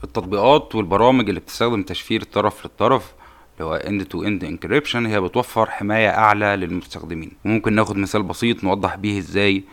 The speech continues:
التشفير ده بيتم. هفترض ان انا بكتب رسالة وببعتها لحد تاني، في حالة ان انا بستخدم برنامج مش بيعمل تشفير، فاللي بيحصل انه الرسالة بتطلع من الجهاز بتاعي،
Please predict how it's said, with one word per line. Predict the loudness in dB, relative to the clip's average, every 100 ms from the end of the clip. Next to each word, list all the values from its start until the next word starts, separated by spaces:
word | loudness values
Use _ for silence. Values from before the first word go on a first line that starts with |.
| -20 _ -16
التشفير | -10 -10 -2 0 2
ده | 2
بيتم. | 0 -2 -8 -10 -14 -10
هفترض | -4 0 2 2
ان | 2
انا | 6 6
بكتب | 4 -2 -6
رسالة | -4 0 4 6
وببعتها | 4 2 -2 0 -2 -2
لحد | -8 -8 -6
تاني، | -2 2 2 -2 -6
في | 0
حالة | 4 4 2
ان | 0
انا | 2 4
بستخدم | 2 -2 -2 -2 -2 -4
برنامج | -2 -2 0 0 -2
مش | -6 -6
بيعمل | -4 -4 -4
تشفير، | -8 -10 0 2 2 -2 -20 -20 -8
فاللي | -6 0
بيحصل | 0 2 -2 0
انه | 0 2 0
الرسالة | -2 -4 -2 -2
بتطلع | -4 -4 -2
من | -2 -2
الجهاز | 2 2 2
بتاعي، | 0 6 6 6